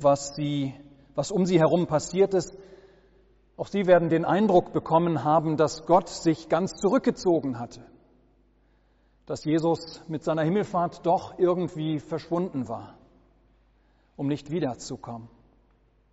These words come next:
Ja, dass Gott sich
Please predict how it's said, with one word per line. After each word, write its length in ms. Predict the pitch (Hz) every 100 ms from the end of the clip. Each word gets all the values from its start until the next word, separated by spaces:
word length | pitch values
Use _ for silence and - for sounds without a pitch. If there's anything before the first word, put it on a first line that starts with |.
| _ _ _ _ _ _ _ _ _ _ _ _
Ja, 120 | 139
dass 400 | 139 135 - -
Gott 220 | 156 156
sich 440 | - 160 135 -